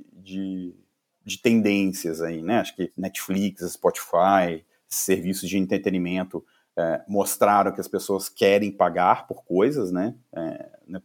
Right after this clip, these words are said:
não é à toa que o Netflix tem mais de cento e noventa milhões de assinantes no mundo inteiro, o Spotify também é uma empresa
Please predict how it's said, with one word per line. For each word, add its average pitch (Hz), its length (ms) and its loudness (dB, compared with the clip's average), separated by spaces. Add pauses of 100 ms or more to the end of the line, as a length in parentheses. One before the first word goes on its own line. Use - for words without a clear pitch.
não 92 120 -4
é - 20 2
à 87 40 -2
toa 95 280 2
que - 80 -4
o 87 160 -2 (240)
Netflix 87 420 -6
tem 92 140 -2
mais 92 200 2
de 90 60 -6
cento 92 280 -4
e - 20 -2
noventa 90 340 -2
milhões 92 460 0
de 85 60 -8
assinantes 90 400 -6
no 90 80 -2
mundo 90 160 0
inteiro, 92 500 2
o 78 60 -6
Spotify - 540 0
também 87 200 -2
é - 20 -2
uma 87 80 -4
empresa 85 420 -2